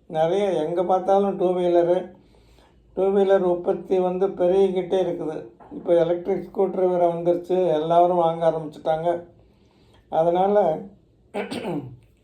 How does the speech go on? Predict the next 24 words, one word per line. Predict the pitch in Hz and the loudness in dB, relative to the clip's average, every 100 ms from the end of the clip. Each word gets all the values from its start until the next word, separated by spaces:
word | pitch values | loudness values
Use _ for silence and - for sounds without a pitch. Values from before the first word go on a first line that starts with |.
| _ _ _ 180 | _ _ _ -8
இதுல | 156 165 165 | -4 -4 0
தண்ணி | 156 175 185 | 0 2 2
லாரி | 170 165 160 | 2 2 0
வேற | 156 151 151 160 - - _ _ _ - | 0 0 0 -2 -6 -20 _ _ _ -6
ரோட்ல | 165 170 170 | 0 0 2
ஓடுது, | 165 160 160 156 156 151 - - - | 0 2 0 -2 -4 -4 -6 -12 -4
தறிகெட்டு | 165 170 170 156 170 | 0 2 0 0 -4
போய் | 165 165 | -4 -4
ஓடிக்கிட்டு | 156 156 151 147 135 | -2 -2 -2 -4 -6
இருக்குது. | 143 143 135 139 - - _ _ _ _ | -8 -6 -6 -6 -8 -20 _ _ _ _
இதுல | - 170 165 | -6 -2 -2
சேஃப்டியா | 156 185 196 190 196 180 | 0 0 0 0 2 6
வரணும்னு | 170 170 175 175 170 | 6 4 0 -2 0
சொன்னா | 165 175 170 160 - | 0 2 0 0 -4
இவங்க | - 170 170 160 | -4 0 0 0
வந்து | 165 180 | -2 -2
நடைபாதையில | 175 160 160 175 180 170 170 165 160 | -2 0 2 2 4 4 2 0 0
நடந்து | 156 156 156 156 | -2 -2 -6 -4
போனால் | 151 156 156 151 | -2 0 0 0
மட்டும்தான் | 147 147 151 160 180 180 - _ _ _ - - - | -6 -6 -8 -4 -4 -4 -16 _ _ _ -20 -20 -6
பெண்களும் | 180 175 175 175 170 | -2 0 2 2 2
சரி, | 170 175 | 0 0
குழந்தைங்களும் | 170 170 170 175 170 165 165 | 0 0 2 0 -2 -4 -4
சரி, | 165 151 175 175 - | -4 -2 -2 -4 -12